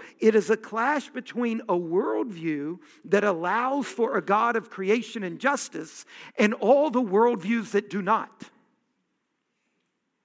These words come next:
And then there are the apostles. When I see their skeptical response to the women,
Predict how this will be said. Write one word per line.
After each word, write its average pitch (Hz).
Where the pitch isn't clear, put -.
And -
then 311
there 269
are 202
the 185
apostles. 151
When 190
I 285
see 190
their 240
skeptical 190
response 156
to 175
the 156
women, 190